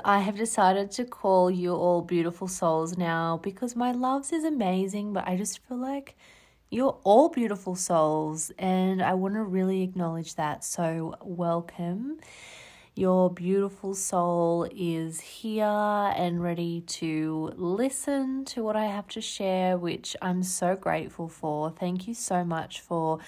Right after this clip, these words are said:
listening to this podcast. It honestly means the world to me. And I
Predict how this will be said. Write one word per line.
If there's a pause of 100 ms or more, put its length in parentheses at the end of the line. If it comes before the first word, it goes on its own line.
(300)
listening
to
this
podcast.
It (100)
honestly
means
the
world
to
me. (640)
And (180)
I